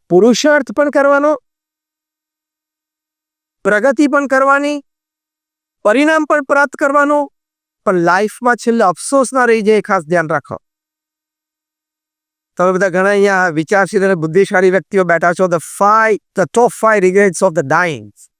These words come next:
એ પુસ્તક ઓસ્ટ્રેલિયાની એક નર્સ છે, બ્રોની વેરને આ પુસ્તક લખ્યું છે. The top five regrets of the dying. મરતી વખતે આ પાંચ અફસોસ લોકોને હતા.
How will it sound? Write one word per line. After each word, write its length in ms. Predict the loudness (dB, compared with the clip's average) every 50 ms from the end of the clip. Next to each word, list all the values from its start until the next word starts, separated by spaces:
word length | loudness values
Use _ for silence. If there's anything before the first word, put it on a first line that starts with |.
| _ _ _ _
એ 80 | -4 -4
પુસ્તક 420 | 0 0 -2 0 0 -2 -2 0
ઓસ્ટ્રેલિયાની 600 | 0 -2 -2 -2 0 0 2 2 2 2 2 2 0
એક 120 | 0 0
નર્સ 480 | -2 -2 -2 0 0 0 -2 -4 -8 -10 -12
છે, 120 | -12 -12
બ્રોની 400 | -10 -4 -2 0 2 2 2 2
વેરને 320 | 2 2 2 2 2 0 -2
આ 40 |
પુસ્તક 340 | -2 -4 -6 -6 -4 -4 -2
લખ્યું 280 | -2 -4 -4 -4 -8 -8
છે. 100 | -8 -14 -20 _ _ _ _ _ _ _ _ _ _ _ _ _ _ _ _ _ _ _ _ _ -6
The 100 | -6 -6 -2 _
top 140 | 2 2 2 0 0 -2
five 160 | 0 0 2 2
regrets 500 | 2 2 2 2 2 2 0 -2 -4 -4
of 100 | -2 -2
the 60 | -4
dying. 440 | -2 0 -2 -2 -2 -4 -6 -10 -14 -12 -8
મરતી 420 | -2 -2 -2 -2 -2 -2 -2 0
વખતે 680 | 0 0 0 -2 -4 -4 -2 0 0 2 2 0 -2 -4 -10 _ _ _ _ _ _ _ _ _ _ _ _ _
આ 100 | -4 -4
પાંચ 500 | -4 -6 _ _ 0 2 2 2 0 -2
અફસોસ 440 | -2 -4 -4 -4 -4 -2 -2 -2 0 2
લોકોને 360 | 0 0 2 2 0 0 0
હતા. 280 | -2 -2 -2 -4 -6